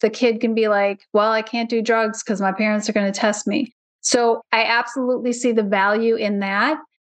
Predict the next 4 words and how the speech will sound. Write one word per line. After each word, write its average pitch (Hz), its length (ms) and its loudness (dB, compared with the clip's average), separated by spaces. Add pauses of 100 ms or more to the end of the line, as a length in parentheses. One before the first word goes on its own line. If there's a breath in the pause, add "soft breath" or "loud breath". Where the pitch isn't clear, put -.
(240)
As 233 440 2
a 220 220 0
parent 247 720 0 (180)
who 220 540 2